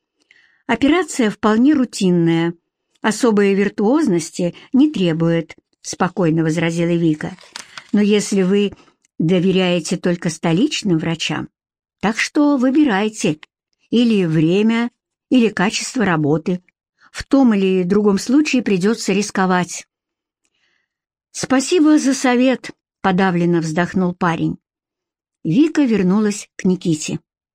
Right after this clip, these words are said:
«Что там?» «Аппендицит». «Да,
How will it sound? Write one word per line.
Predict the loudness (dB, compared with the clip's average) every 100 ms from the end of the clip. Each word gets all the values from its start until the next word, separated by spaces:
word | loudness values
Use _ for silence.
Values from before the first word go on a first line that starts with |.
| _ _ _
«Что | -4 -2 0
там?» | -2 -6 -10 _ _ _ _ _ _ _ _ _ _
«Аппендицит». | -6 0 0 0 -4 -2 -2 -4 _ _ _ _ _ _ _ -2
«Да, | 0 2 2 0 -2